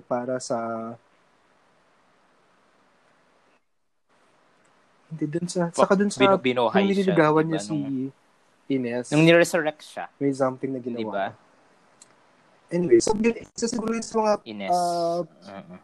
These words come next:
Speaker 1: pwedeng pag-isipan, no? Itong, yun nga, yung modernity at yung mga karahasan nito bilang sagka sa, sa relasyon ng, ng tao at hayop na, kasi sa ibang kwento ni Dandan, yun nga, mas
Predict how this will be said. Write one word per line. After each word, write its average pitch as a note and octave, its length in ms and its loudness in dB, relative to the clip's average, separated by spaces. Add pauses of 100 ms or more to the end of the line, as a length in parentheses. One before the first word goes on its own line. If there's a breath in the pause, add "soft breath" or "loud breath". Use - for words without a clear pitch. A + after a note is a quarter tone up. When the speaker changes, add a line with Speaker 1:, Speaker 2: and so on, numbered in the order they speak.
Speaker 1:
pwedeng E3+ 240 -10
pag-isipan, D#3+ 560 -6
no? B2+ 160 -4
Itong, D3+ 480 -6
yun D3 240 -2
nga, C3 80 0
yung C#3 160 -2
modernity C3+ 640 -2
at B2 160 -6
yung C3+ 160 0
mga C3+ 80 -6
karahasan C3 480 -6
nito B2 320 -10
bilang A#2+ 560 -6 (320 soft breath)
sagka B2+ 560 -2
sa, A#2+ 320 -2
sa A2+ 160 -8
relasyon A#2+ 480 -4
ng, A2+ 160 -8 (400 loud breath)
ng B2 240 -2
tao A2 320 0
at A2+ 160 -4
hayop G#2 400 -4 (240)
na, G#2+ 320 -8 (400 soft breath)
kasi F#3 320 4
sa - 80 -2
ibang F#3 240 0
kwento E3 320 -2
ni D#3 80 -4
Dandan, A#2+ 400 -2
yun C3+ 160 -6
nga, B2+ 80 -4
mas - 400 -6